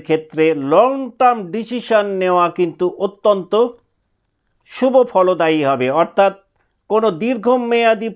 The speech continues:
পরিকল্পনা যদি এই মাসটাতে আপনারা করতে পারেন এবং সেই পরিকল্পনাকে বলবৎ করতে পারেন, তাহলে কিন্তু আপনারা একটা সুদূর প্রসারী শুভ ফল পেতে পারেন।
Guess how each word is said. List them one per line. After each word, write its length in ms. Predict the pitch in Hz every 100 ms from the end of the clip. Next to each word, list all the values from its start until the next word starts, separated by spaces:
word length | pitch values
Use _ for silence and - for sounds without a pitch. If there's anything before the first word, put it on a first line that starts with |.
| 220
পরিকল্পনা 580 | 254 254 247 226 226 214
যদি 180 | 214 202
এই 80 | 202
মাসটাতে 420 | 202 196 - 196 196
আপনারা 240 | 180 190 180 190
করতে 260 | 202 -
পারেন 340 | 202 196 196 196 185 _ _ _
এবং 160 | 113 123 120
সেই 140 | 170 202 190
পরিকল্পনাকে 720 | 202 208 190 180 190 180 170
বলবৎ 480 | 147 185 254 269 262 -
করতে 240 | 214 202 185
পারেন, 280 | 170 170 160 156
তাহলে 380 | 214 247 233 226
কিন্তু 260 | 180 185 170
আপনারা 280 | 170 170 165 160
একটা 200 | - 190 254 _ _ _ _
সুদূর 340 | 226 254 262 226
প্রসারী 460 | 208 196 190 165 180 233 _
শুভ 160 | - 175 185 175
ফল 220 | - 208 196
পেতে 220 | 170 147 143
পারেন। 360 | 156 151 120